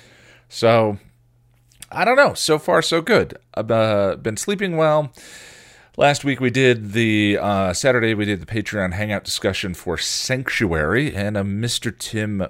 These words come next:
Minear showed up to the stream, which was a big surprise. Um, uh, he was in the chat answering questions,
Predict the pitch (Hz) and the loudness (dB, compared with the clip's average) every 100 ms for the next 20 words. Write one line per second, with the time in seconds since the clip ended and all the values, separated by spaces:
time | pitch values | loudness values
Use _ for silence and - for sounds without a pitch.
0 | - 90 95 101 95 90 147 226 82 65 | -6 -4 -2 0 0 -2 -4 -4 -4 -4
1 | - - 78 78 76 92 - - - - | -6 -4 -4 -2 -4 -6 -8 -8 -6 -2
2 | 131 196 202 131 110 101 92 101 123 - | 0 2 0 -2 -4 -6 -2 0 0 -2
3 | 85 80 73 73 82 - - _ _ _ | -6 -2 -2 -2 -4 -10 -18 _ _ _
4 | - 87 80 80 80 - _ 71 73 82 | -6 -4 -4 -6 -10 -16 _ -14 -14 -14
5 | 90 87 90 80 - 95 90 - 90 85 | -12 -10 -10 -8 -4 -2 -2 -4 -8 -6
6 | 87 82 78 104 101 - 120 147 - | -8 -8 -2 -2 -2 -6 -8 -8 -14